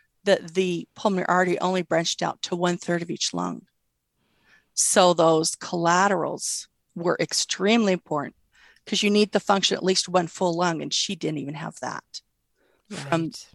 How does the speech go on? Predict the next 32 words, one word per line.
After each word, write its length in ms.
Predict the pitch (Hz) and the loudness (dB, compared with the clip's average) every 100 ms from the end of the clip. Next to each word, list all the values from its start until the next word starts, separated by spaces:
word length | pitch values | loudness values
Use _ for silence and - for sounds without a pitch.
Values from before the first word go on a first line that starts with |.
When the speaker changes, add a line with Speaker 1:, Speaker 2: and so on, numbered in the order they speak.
| - - | -10 -8
Speaker 1:
The 100 | 170 | 0
branches 500 | 170 160 - 151 - | 2 2 0 -4 -4
from 260 | 165 147 | -4 -6
the 80 | 139 - | -8 -12
pulmonary. 580 | - - - - - _ _ _ _ _ - - - - - | -12 -10 -10 -10 -14 _ _ _ _ _ -20 -20 -20 -10 0
And 280 | 175 170 | 4 4
the 40 | 165 | 2
Speaker 2:
Mm-hmm. 40 | |
Speaker 1:
shunt 380 | - - 175 - | 2 2 0 2
was 180 | 175 - | 0 0
to 80 | 170 | -6
force 320 | - 160 - | -6 -6 -6
blood 280 | - 160 - | -4 -4 -4
through 220 | - 170 | -8 -6
there 260 | 160 135 120 | -4 -4 -4
to, 180 | - - - - | -8 -10 -14 -8
to 120 | 180 | -4
make 200 | 160 - | -4 -4
it 80 | - | -6
open 280 | 147 - 180 | -6 -4 -2
up. 200 | 170 - _ _ _ _ _ _ _ _ - | -2 -4 _ _ _ _ _ _ _ _ -12
Speaker 2:
Mm-hmm. 360 | 165 147 156 143 _ - | -10 -8 -12 -14 _ -8
Speaker 1:
So 340 | - - 170 | -4 2 2
Speaker 2:
Mm-hmm. 80 | 160 | 4
Speaker 1:
then 600 | 180 208 240 190 214 254 - _ _ _ | 6 8 8 6 2 -4 -8 _ _ _
we 120 | 196 | 2
did 160 | 202 202 - | 2 2 0
therapy, 760 | 180 160 165 - 175 220 349 - _ _ - | 0 2 0 -2 -2 -2 -4 -8 _ _ -2
either 260 | 185 175 | 0 2
at 80 | - | 0
home 540 | - 180 160 160 175 180 | 0 2 2 2 -2 -4
or 440 | 170 165 165 | 0 2 0